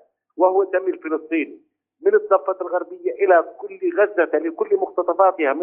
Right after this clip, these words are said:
الطفل إلى المرأة إلى الشيخ، هذا ما يريد نتنياهو. يريد نتنياهو أن يعمل من غزة عبارة عن قرية مهجورة، وهذا ما تحدث فيه قبل أربع خمس أيام. لكن أين هي مؤسسات ال-،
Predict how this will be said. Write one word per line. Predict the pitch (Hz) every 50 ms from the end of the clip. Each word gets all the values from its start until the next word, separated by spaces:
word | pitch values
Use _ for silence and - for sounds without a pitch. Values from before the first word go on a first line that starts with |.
| 175 175
الطفل | 170 - 214 196 - - -
إلى | 170 175 170 170
المرأة | 170 165 190 208 - 170 165 -
إلى | - 175 175 180
الشيخ، | 165 - 190 202 190 - 190 190 165 - - - _ _ - 208
هذا | 233 208 208
ما | 196 196
يريد | 185 185 170 165 156 -
نتنياهو. | 139 135 131 127 - 131 131 139 113 90 85 90 82 - _ _ _ _ _ _ -
يريد | - 147 170 208 226 214 202
نتنياهو | 190 190 190 165 185 190 208 214 220 208 196 208 214 214 214 - - _ _ _ - 160 175
أن | 185 185 180
يعمل | 196 233 220 214 208 202 196 196 202 208 202 - - _ _ _ _ - 170
من | 190 196 180 160 - -
غزة | 226 226 226 - 226 208 220 214 190 175 190
عبارة | 185 185 202 220 214 202
عن | 180 190 185
قرية | - - 214 220 208 202 202
مهجورة، | 190 175 165 165 208 220 220 214
وهذا | 196 185 185 196 208 202 202 196
ما | 202
تحدث | 202 202 - 214 202 208 196 - -
فيه | 208 196
قبل | - 190 190 190 -
أربع | 190 - - 175
خمس | 170 - 185 185 185 - _ 196 -
أيام. | 208 214 208 185 - - - _ _ _ _ _ _ -
لكن | 190 220 226 220 - 190 156 - - _ _ _ - -
أين | 202 233 214 214 208
هي | 196 170 170 190 214 214 208 196 - - - - 185
مؤسسات | 202 - 190 - - 175 - 214 214 202 208 -
ال-، | 156 147 - - 135 135